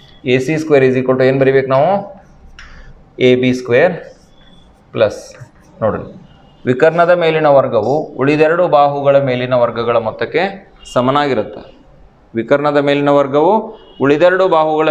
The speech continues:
ಮೇಲಿನ ವರ್ಗಗಳ ಮೊತ್ತಕ್ಕೆ ಸಮನಾಗಿರ್ತದೆ. ಹಿಂದೆ ನಿಮಗೆ ಮಾಹಿತಿ ಬಂದಿರಲಿಲ್ಲ ಅಂದ್ರೆ ಈಗ ಹೇಳತ್ತೇನೆ ಕೇಳ್ಕೊರಿ. ಲಂಬಕೋನ ತ್ರಿಭುಜದೊಳಗೆ ಯಾವುದರ ಮೇಲಿನ ವರ್ಗ? ವಿಕರ್ಣ. ವಿಕರ್ಣ ಅಂದ್ರೆ ಎದಕ್ಕೆ ಕರೀತಾರೋ? ಲಂಬಕೋನಕ್ಕೆ ಎದುರಿಗೆ ಇರತಕ್ಕಂಥ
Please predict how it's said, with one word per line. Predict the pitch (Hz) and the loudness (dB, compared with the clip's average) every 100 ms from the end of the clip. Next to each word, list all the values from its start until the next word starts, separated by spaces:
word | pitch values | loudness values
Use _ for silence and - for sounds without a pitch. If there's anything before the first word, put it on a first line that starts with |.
| 151 | 0
ಮೇಲಿನ | 143 147 139 | 0 2 2
ವರ್ಗಗಳ | 131 131 135 123 | 0 -2 -2 -2
ಮೊತ್ತಕ್ಕೆ | 120 131 131 165 | -4 -4 -6 -4
ಸಮನಾಗಿರ್ತದೆ. | 127 123 123 110 107 110 117 | -2 0 0 -2 -4 -4 -2
ಹಿಂದೆ | 127 127 127 127 - - - - | 0 2 0 -4 -16 -20 -20 -10
ನಿಮಗೆ | 127 131 127 | -4 0 0
ಮಾಹಿತಿ | 120 127 143 | -2 -2 -2
ಬಂದಿರಲಿಲ್ಲ | 127 135 156 139 131 | 0 2 2 2 0
ಅಂದ್ರೆ | 131 165 160 | -2 -4 -2
ಈಗ | 151 | 0
ಹೇಳತ್ತೇನೆ | 165 165 147 131 | 0 -2 -4 -4
ಕೇಳ್ಕೊರಿ. | 113 101 98 113 | -4 -8 -8 -2
ಲಂಬಕೋನ | 123 139 151 139 165 185 | -2 0 -2 0 0 0
ತ್ರಿಭುಜದೊಳಗೆ | 156 139 127 117 120 180 269 - - - - | 0 -2 0 0 2 0 -2 -14 -20 -20 -2
ಯಾವುದರ | 123 143 156 156 | 0 2 2 0
ಮೇಲಿನ | 156 156 | 2 2
ವರ್ಗ? | 151 180 226 - - - - 127 | 2 0 0 -6 -18 -20 -10 -4
ವಿಕರ್ಣ. | 135 151 131 117 113 - - 135 | 0 0 0 -2 -6 -6 -6 -2
ವಿಕರ್ಣ | 151 165 170 | 0 2 2
ಅಂದ್ರೆ | 165 151 | 2 0
ಎದಕ್ಕೆ | 160 160 | 0 -2
ಕರೀತಾರೋ? | 143 170 196 208 - - - - - 123 | 0 0 0 -4 -12 -20 -20 -20 -4 0
ಲಂಬಕೋನಕ್ಕೆ | 151 180 185 165 156 156 180 | 2 0 -2 -2 -2 -2 0
ಎದುರಿಗೆ | 147 147 147 | 0 0 0
ಇರತಕ್ಕಂಥ | 139 139 139 139 | 0 -2 -2 -2